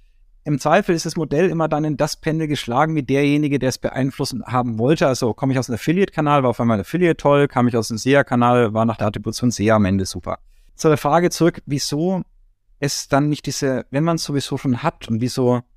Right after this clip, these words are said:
findet man sich damit ab? Weil man fragt seine Kollegen vielleicht aus einer anderen Branche, "Hey, wie ist denn das bei dir?" Sagen sie, "Ja, ich habe auch eine Bounce Rate von siebzig Prozent." Dann fragen die noch jemanden und der bei mir auch so,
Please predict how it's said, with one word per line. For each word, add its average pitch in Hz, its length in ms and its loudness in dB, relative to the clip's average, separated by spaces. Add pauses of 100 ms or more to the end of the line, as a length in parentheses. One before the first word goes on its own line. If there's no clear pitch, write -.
(120)
findet 143 220 0
man 139 120 -2
sich - 120 -12
damit 127 260 0
ab? - 220 -2 (320)
Weil 117 100 -2
man 131 100 0
fragt - 220 0
seine 151 160 -2
Kollegen 147 380 0
vielleicht 143 180 -4
aus 123 80 -4
einer 127 80 -2
anderen 151 180 0
Branche, 113 260 2
"Hey, 131 140 0
wie 135 60 0
ist 120 100 -6
denn 139 60 -4
das 117 80 -4
bei 117 140 0
dir?" 139 160 0
Sagen 123 200 0
sie, 110 60 -2
"Ja, 123 140 2
ich 117 80 -2
habe 110 100 -4
auch 147 80 2
eine 156 140 -2
Bounce 113 260 2
Rate 107 100 0
von 104 120 0
siebzig - 320 -4
Prozent." 95 420 -4 (320)
Dann 104 100 -8
fragen 123 200 4
die 120 80 4
noch 139 160 2
jemanden 156 340 0
und 135 60 0
der 131 80 2
bei 127 120 2
mir 123 200 -2
auch 165 100 2
so, 139 100 -4